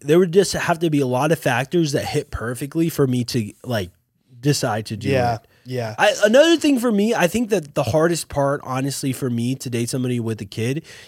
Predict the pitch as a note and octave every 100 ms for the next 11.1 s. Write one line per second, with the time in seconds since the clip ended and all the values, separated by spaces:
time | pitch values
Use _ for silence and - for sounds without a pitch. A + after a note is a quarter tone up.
0 | _ D3 D3+ D#3 E3+ G3+ F#3 - E3 B2
1 | C#3+ C3 G2+ C#3+ - D#3+ - B2+ C#3+ D#3+
2 | B2 G2 B2 A#2 A2+ B2 A#2+ A#2 G#2+ G#2+
3 | A2 G#2+ G#2 - G#2+ - G#2+ G#2+ G2+ G2+
4 | G#2 F#2+ G2 F#2+ F2+ F2+ A2 C#3 D3+ D3+
5 | D#3+ - B2+ G#2 A2 G#2+ A2+ A2 - G2+
6 | - G2 F#2+ F#2+ F2 - F2 C#2+ C#2+ -
7 | _ - - - - - - G#3+ G#3 A3
8 | G#3 F#3 F3+ F3 E3+ G3+ G#3 B3+ D4 D4+
9 | C#4+ E3+ A#3 A#3+ D#3 D#3 E3+ F3+ E3 -
10 | D3 G3 A#3+ C#4 C4 A#3 - F#3 F#3 F#3
11 | D#3+